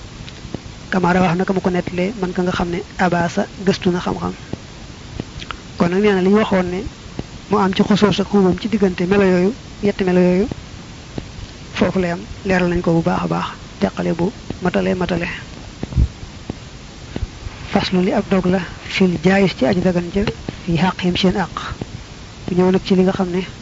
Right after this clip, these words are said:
jaayis la ci wàllu yonente yi. Amal lës yi daal la nga xam ne xadd jawwasoo daganal nañu ko fi xaqihim seen aq. Alayhim, yàlla na doole nekk ci ñoom,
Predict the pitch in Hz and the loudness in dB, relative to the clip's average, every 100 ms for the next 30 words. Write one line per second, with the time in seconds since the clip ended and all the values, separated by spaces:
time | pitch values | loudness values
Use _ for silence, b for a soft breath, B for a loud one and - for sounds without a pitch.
0 | - - - - - - - 175 196 202 | -10 -10 -10 -12 -14 -16 -4 0 2 2
1 | 180 185 180 170 170 202 - 185 175 175 | 2 4 4 4 0 0 2 2 2 -2
2 | 165 165 - - - - - - - - | -2 -2 -6 -14 -16 -16 -16 -12 -12 -12
3 | - - - - - - 180 190 190 190 | -14 -16 -16 -16 -12 -4 2 4 6 6
4 | 190 180 180 180 190 190 180 175 190 - | 4 4 2 2 0 -2 -2 -2 -4 -8
5 | - - - 175 170 170 185 180 180 165 | -16 -10 -2 0 2 4 4 6 4 4
6 | 175 180 247 - - - - - - 185 | 4 4 0 -10 -16 -16 -14 -10 -2 0
7 | 180 190 190 180 175 175 180 214 - - | 2 4 4 2 0 2 0 0 -8 -2
8 | 175 175 185 - 180 - 185 180 - - | 2 4 4 2 2 2 2 0 -4 -10
9 | - - - - - - - - - - | -14 -16 -16 -12 -12 -12 -14 -16 -4 4
10 | 175 180 185 185 185 190 185 180 175 175 | 6 8 6 6 4 4 4 4 2 -2
11 | - 170 175 | -2 0 0